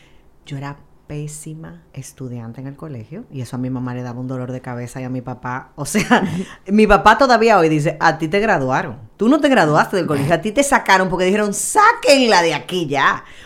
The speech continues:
porque no era solamente que yo era, yo no era indisciplinada, pero yo era corista, o sea, yo era, yo siempre estaba en el medio, ahora nunca me llevaron a la dirección.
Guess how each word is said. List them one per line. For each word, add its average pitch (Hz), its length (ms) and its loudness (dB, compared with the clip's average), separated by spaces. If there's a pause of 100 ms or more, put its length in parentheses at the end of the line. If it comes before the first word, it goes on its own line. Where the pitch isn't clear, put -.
(120)
porque 214 260 -2
no 214 200 0
era 262 160 -2
solamente 233 400 -4
que 202 80 -4
yo 190 80 -4
era, 196 240 -4
yo 185 180 -4
no 214 60 -2
era 226 120 -2
indisciplinada, 185 1400 -4
pero 151 160 -2
yo 147 120 -4
era 160 200 -4
corista, 147 760 -6 (560)
o 135 80 -14
sea, - 460 -12
yo 147 420 -10
era, 170 320 -4
yo 202 140 -2
siempre 359 400 -10
estaba - 280 -6
en 208 60 -4
el 170 100 -2
medio, 143 220 -2
ahora 143 280 -4
nunca 214 360 -6
me 156 100 -6
llevaron 135 300 -6
a 135 40 -6
la 131 80 -4
dirección. 120 420 -10